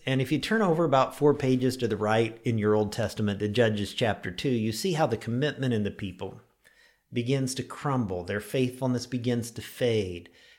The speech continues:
They begin to drift toward chair number two of complacency. It, it says in Judges two, "The people served the Lord throughout the lifetime of Joshua and of the elders who outlived him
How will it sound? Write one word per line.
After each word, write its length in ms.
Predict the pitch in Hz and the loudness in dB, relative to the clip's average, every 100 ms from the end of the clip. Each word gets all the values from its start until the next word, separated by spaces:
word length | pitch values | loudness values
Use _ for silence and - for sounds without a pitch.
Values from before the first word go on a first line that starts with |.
| _ | _
They 140 | 117 | -4
begin 500 | 110 117 113 135 135 127 | -2 -2 0 0 0 -2
to 120 | 110 | -6
drift 580 | 98 107 120 123 - - | -6 0 2 2 -2 -10
toward 480 | - 117 117 107 - _ _ _ | -2 4 4 2 -8 _ _ _
chair 320 | - - 131 120 | -6 0 2 4
number 320 | 120 110 104 | 2 0 -4
two 640 | - - 127 113 104 - _ _ _ _ _ | -6 -4 -2 0 -2 -6 _ _ _ _ _
of 220 | 110 - | -6 -6
complacency. 1200 | - 107 - - 117 113 - 98 - 120 120 131 _ _ - _ _ | -8 -8 -8 -2 -2 -2 -6 -10 -10 -10 -10 -12 _ _ -20 _ _
It, 180 | 127 123 | -4 0
it 180 | 131 131 | -2 0
says 240 | 160 131 | 2 2
in 180 | 135 123 | 2 2
Judges 400 | 123 123 117 110 | 4 2 2 -4
two, 280 | - 135 127 | -2 2 4
"The 100 | 113 | 2
people 320 | - 123 120 | -2 -2 0
served 400 | - - 123 113 | -2 0 2 2
the 100 | 117 | 2
Lord 320 | 110 113 113 | 4 4 2
throughout 320 | 110 117 113 113 | 2 0 0 0
the 80 | |
lifetime 560 | 107 104 110 - 110 107 | 0 2 0 -2 -2 0
of 140 | 95 | -2
Joshua 640 | 95 110 104 - 117 107 107 | 0 0 0 -2 2 2 2
and 160 | 113 104 | 0 0
of 140 | 95 | 0
the 180 | 104 104 | -2 2
elders 380 | 104 107 107 107 | 2 4 2 0
who 160 | 117 | 0
outlived 480 | 101 101 110 110 104 | 0 0 0 0 -2
him 300 | 117 101 95 | -4 -4 -4